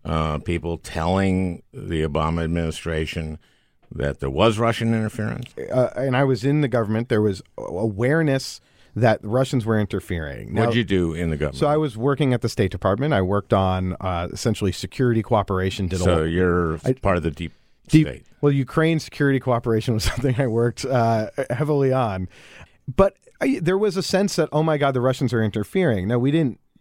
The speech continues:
Speaker 2: in the State Department, we had no idea that, that, uh, that there may be ties to the Trump campaign. Christopher Steele, who had,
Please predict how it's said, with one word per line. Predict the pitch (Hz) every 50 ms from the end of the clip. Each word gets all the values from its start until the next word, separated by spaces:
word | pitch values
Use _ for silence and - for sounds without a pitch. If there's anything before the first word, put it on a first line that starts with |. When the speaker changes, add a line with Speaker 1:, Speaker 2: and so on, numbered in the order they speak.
| - 127 127 -
Speaker 2:
in | - 127 117 101 95
the | 92
State | - - 180 208
Department, | 196 135 98 87 87
we | 87 87
had | 87 87
no | 87 90 87
idea | 87 82 78 71 - 92 76 69 76 78 113 147 -
that, | - 101 87 - - 80 - -
that, | 101 87 87 92 90 87 85 85 - - - - -
uh, | 101 95 87 87 85 85 87 85 - -
that | - 95 -
there | 101 87
may | 90 90 87
be | 82 87
ties | - - 95 87 87 87 - -
to | -
the | 90 -
Trump | - 95 85 82
campaign. | - 95 85 80 - 80 78 76 76 78 87 117 - _ _ _ - - -
Christopher | - - 147 131 - 139 127
Steele, | - - - 113 110 113 127 135 120
who | 120 107 104
had, | 98 92 87